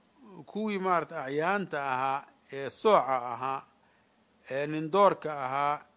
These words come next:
ee kuwii lagu dayanaya ka mid ah salafka ahaa, rahimahumullah, Allah u naxariistee, "لم يختلفوا، iskuma khilaafin، في أن الله تعالى على عرشه، in Alla uu carshigiisa ka sarreeyo.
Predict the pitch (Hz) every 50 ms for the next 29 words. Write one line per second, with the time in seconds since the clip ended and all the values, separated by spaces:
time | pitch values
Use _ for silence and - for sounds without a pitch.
0 | _ _ _ _ - 131 143 143 - 202 190 175 175 185 175 180 180 180 175 170
1 | 170 151 151 165 175 175 175 170 170 156 - 185 175 160 139 - - 143 143 139
2 | 135 127 131 135 139 135 - - 131 123 151 170 165 156 151 147 143 143 147 165
3 | 160 156 160 175 190 185 196 202 196 160 - 131 113 110 107 101 - - - -
4 | 92 90 90 - _ _ _ _ _ _ _ _ _ _ _ _ _ - 127 147
5 | 202 254 269 254 240 214 - - - 196 196 196 190 156 147 165 170 151 - -
6 | - 185 214 202 - - 143 139 131 127 131 127 - - 196 202 202 190 - 165
7 | 165 165 175 175 165 170 170 160 143 131 - 139 143 165 180 196 196 180 165 151
8 | 135 127 135 117 - - 110 95 85 87 87 _ _ _ _ _ _ _ _ _
9 | - 151 160 202 202 196 185 180 175 139 147 139 - 151 160 147 - - - 135
10 | 123 107 - 117 - 123 - - 95 - 90 82 80 80